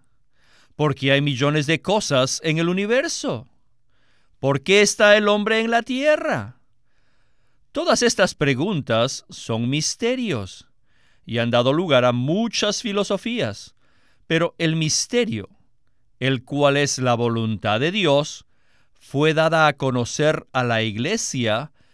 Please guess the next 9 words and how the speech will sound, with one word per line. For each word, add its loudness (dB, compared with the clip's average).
mediante -4
los -2
apóstoles. -4
Entonces, 4
¿qué 0
cosa 4
es 2
este 0
misterio? -4